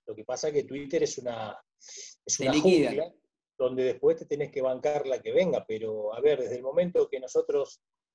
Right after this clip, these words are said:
Speaker 1: o que formé parte de, de una carta de apoyo a Fernández Fernández hace un año,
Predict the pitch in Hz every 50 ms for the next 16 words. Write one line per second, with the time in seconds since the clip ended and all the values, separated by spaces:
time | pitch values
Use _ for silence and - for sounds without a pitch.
0 | _ _ - 135 123 127 120 - - - - 131 131 147 165 165 - - - 156
1 | 165 165 - 151 139 131 127 127 123 120 131 143 143 139 135 127 - - 151 143
2 | 156 160 151 - - 151 139 135 123 - _ _ _ - 123 123 123 - 147 143
3 | - - - 147 135 127 120 117 113 113 110 104 - - - 120 117 117 - 123
4 | 131 135 143 143 - - 135 127 135 143 139 139 147 - - - - 135 127 -
5 | _ _ - 143 151 147 147 143 143 139 135 -